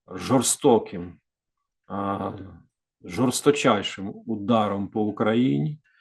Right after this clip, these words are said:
Тому той, хто це розуміє, той, хто пройшов через поговірні процеси, не треба цю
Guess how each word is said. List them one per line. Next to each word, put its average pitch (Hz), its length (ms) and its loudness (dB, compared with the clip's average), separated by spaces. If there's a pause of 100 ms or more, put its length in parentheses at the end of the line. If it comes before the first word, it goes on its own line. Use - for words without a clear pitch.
(280)
Тому 110 560 2 (180)
той, 147 200 6
хто - 240 -6
це 104 580 -6
розуміє, 113 640 4
той, 113 240 -2
хто 104 200 -8
пройшов 104 480 -6
через 95 260 -8
поговірні 104 680 -4
процеси, 135 760 -6 (1040)
не 113 220 2
треба 117 420 4
цю 98 500 -6